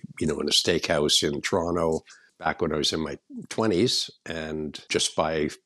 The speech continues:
sheer fluke, I was given the opportunity to do a six-month stage, which is where they'll trade two young chefs. So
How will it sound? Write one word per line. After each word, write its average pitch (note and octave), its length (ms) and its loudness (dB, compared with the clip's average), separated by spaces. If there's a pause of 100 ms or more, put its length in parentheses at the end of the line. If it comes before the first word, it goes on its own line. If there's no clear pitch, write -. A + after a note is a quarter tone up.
(100)
sheer G2 280 0
fluke, C3 440 2
I E2 100 -2
was D#2 500 -4 (320)
given F2 260 -2
the F2 120 -2
opportunity E2+ 760 0 (100)
to E2 340 -2 (260)
do E2 140 2
a D#2+ 80 2
six-month F2 720 -2 (560)
stage, E2+ 760 2 (400)
which - 260 -4
is D#2 160 -2
where D#2+ 160 0
they'll D#2+ 160 0
trade D#2+ 340 0
two E2 160 0
young D2+ 280 -2
chefs. D2+ 400 -4
So D#2 320 0